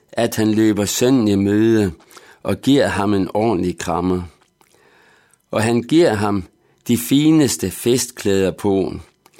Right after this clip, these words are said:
og han råber: "Tjener, tjener, skynd jer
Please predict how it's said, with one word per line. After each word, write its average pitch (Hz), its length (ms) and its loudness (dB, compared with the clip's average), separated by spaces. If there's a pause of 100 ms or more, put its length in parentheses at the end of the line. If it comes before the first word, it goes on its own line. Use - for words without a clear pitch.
(520)
og 107 120 -2
han 117 200 2
råber: 101 520 0 (340)
"Tjener, 139 600 2 (240)
tjener, 123 580 2 (140)
skynd - 460 -2
jer 92 260 0